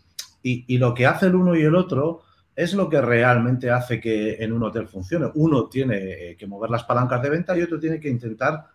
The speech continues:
controlar la parte de costes. Imagínate si es importante con la que nos está cayendo en cuanto a la subida de, de los costes de suministro, la subida de personal, además, si nosotros no tenemos, digamos, cierto conocimiento y control sobre esa parte de costes e intentamos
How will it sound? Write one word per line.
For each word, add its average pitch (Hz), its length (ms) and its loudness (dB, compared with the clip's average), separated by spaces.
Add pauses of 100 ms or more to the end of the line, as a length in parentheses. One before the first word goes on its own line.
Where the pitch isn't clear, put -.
controlar 120 420 0
la 156 140 0
parte 110 240 -2
de 92 120 -8
costes. 95 400 -10
Imagínate 113 560 -6
si 143 160 -4
es 123 80 -4
importante 120 580 -4
con 98 100 -10
la 95 80 -8
que 95 80 -16
nos 92 120 -14
está 117 220 -10
cayendo 135 340 -4
en 107 80 -10
cuanto 101 340 -10
a 98 60 -4
la 87 80 -12
subida 107 420 -8
de, 107 260 -10 (380)
de 110 160 -4
los 110 140 -2
costes 117 300 -8
de 107 100 -4
suministro, 113 640 -2
la 110 120 -2
subida 107 320 -4
de 107 80 -4
personal, 131 420 -4
además, 127 280 -4 (340)
si 117 220 -6
nosotros 107 640 -2 (260)
no 135 240 2
tenemos, 165 640 0
digamos, 139 440 2
cierto 151 280 0
conocimiento 143 640 0
y 110 60 -2
control 113 400 0
sobre 104 220 -4
esa 117 180 -6
parte 123 240 -2
de 131 160 -2
costes 139 560 -6
e 107 260 -4
intentamos 101 800 -4